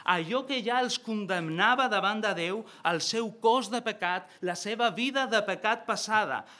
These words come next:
ara per la fe, va ser crucificat amb Crist fa dos mil anys,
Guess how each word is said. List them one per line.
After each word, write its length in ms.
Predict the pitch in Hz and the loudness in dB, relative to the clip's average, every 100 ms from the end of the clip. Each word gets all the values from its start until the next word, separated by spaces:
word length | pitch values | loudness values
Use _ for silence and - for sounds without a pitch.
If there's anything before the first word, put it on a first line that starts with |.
| - | -2
ara 380 | 196 240 226 160 | 2 4 2 0
per 160 | 175 160 | -2 -2
la 160 | 156 | -4
fe, 320 | - 233 180 - - | -2 -4 -4 -8 -18
va 240 | 143 220 | -2 0
ser 300 | 214 - 226 233 | 0 0 -2 -2
crucificat 800 | 196 - 180 - 156 185 214 254 | -6 -4 -6 -8 -4 0 2 2
amb 240 | 247 208 | -2 -2
Crist 340 | 208 220 247 | -2 -2 -4
fa 220 | - 208 208 | -6 -4 -2
dos 160 | 196 | -2
mil 240 | 170 214 202 | -2 0 0
anys, 400 | 214 277 - | 0 -4 -10